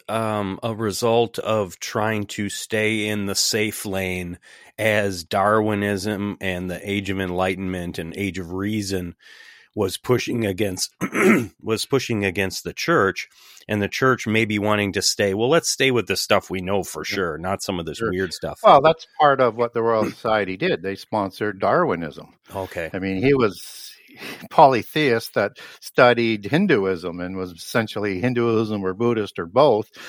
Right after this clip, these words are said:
Speaker 2: And he took that sort of nebulous type of spiritual evolution and applied it to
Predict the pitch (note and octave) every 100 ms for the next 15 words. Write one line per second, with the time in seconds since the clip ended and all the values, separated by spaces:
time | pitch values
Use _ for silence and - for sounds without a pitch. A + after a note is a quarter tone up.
0 | - - _ A2+ A2+ - D3 - - B2
1 | A#2 A#2+ - - - _ _ _ _ _
2 | _ _ _ _ - - B2+ B2 A2+ A2+
3 | B2 D#3+ F3 E3 D3 C3+ - C#3+ C3 -
4 | C#3 B2+ A#2+ A2+ - - _ C#3 D#3+ F3+
5 | - C#3+ B2+ A#2+ A2+ A2 G#2 G2 - A2
6 | G#2+ A2+ D#3+ G#2+ G#2+ - C#3 C3 C3 B2+
7 | A#2 - - B2+ A#2 A#2 A#2